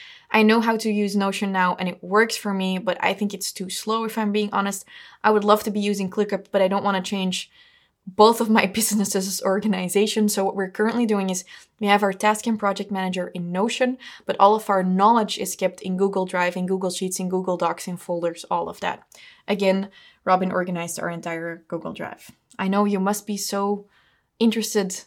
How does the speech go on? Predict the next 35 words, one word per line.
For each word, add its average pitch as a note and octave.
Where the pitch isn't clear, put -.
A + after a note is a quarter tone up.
in G3+
meeting A#3+
this G#3
Robin. E3+
She's, -
she -
actually, G#4
her G4
English F4
is B3+
really C4
good. C#4+
She B3
could A3
host A3+
a F#3+
podcast C4+
with C4
me B3
on A3
how G#3
she G#3
organized G3+
the F#3
Google E3+
Drive, C4+
on G3+
her G#3
view F#3+
of F3+
branding. A#3
But G#3+
I A3+
feel E4
like F4+